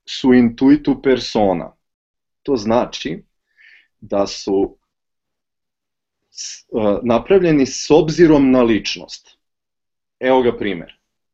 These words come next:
A, jedno je ako angažujem Rembrandta da napravi moj,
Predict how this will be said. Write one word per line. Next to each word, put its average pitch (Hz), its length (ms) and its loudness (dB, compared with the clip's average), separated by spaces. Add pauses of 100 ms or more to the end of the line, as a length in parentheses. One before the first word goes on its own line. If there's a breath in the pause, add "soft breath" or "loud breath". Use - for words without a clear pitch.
(720)
A, 87 320 -10 (360)
jedno 120 520 -4
je 190 180 0
ako 139 480 0
angažujem 131 760 0 (140)
Rembrandta 98 840 -6 (680)
da 110 240 2
napravi 107 340 0
moj, 117 240 0